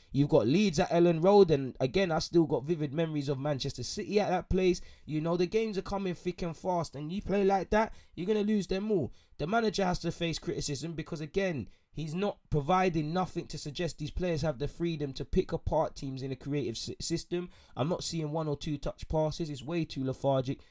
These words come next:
It's way too ro-, um, robotic. The players weren't in it at all. You know, they weren't. Their heads weren't there. Were they on holiday already? Were they thinking about international break already?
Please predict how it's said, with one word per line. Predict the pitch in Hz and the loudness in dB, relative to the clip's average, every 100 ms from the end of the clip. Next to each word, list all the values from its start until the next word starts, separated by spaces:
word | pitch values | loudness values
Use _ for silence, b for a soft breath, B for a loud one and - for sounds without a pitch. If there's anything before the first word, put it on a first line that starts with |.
| b | b
It's | - | -8
way | 123 160 | 0 0
too | 139 - 120 104 | 0 0 2 2
ro-, | 123 - | 2 2
um, | 123 113 | 2 0
robotic. | 117 113 180 - 104 - _ _ _ _ _ - - | 0 0 2 0 -4 -8 _ _ _ _ _ -20 -4
The | 117 | 0
players | 120 185 170 139 | 4 6 6 6
weren't | 151 139 | 6 6
in | 147 | 2
it | 139 | -2
at | - 139 - | 0 -2 -2
all. | 135 95 - b b | -2 -2 -6 b b
You | 107 | -4
know, | 110 120 | -2 0
they | 131 | 0
weren't. | 143 175 120 | 0 0 0
Their | 117 | 0
heads | 151 180 135 | 0 -2 -2
weren't | 151 127 | -2 0
there. | 131 104 | 0 0
Were | 127 | 0
they | 139 156 | 0 0
on | 151 | 0
holiday | 170 170 175 | 2 2 2
already? | 170 165 180 196 | 2 2 0 -2
Were | 170 151 | -4 -8
they | 147 | -6
thinking | 180 165 156 | -2 -2 0
about | 160 156 | 0 0
international | 165 - 160 165 - 156 | -2 -4 -6 -6 -8 -8
break | 170 160 160 | -8 -6 -2
already? | 165 185 190 | 0 0 -2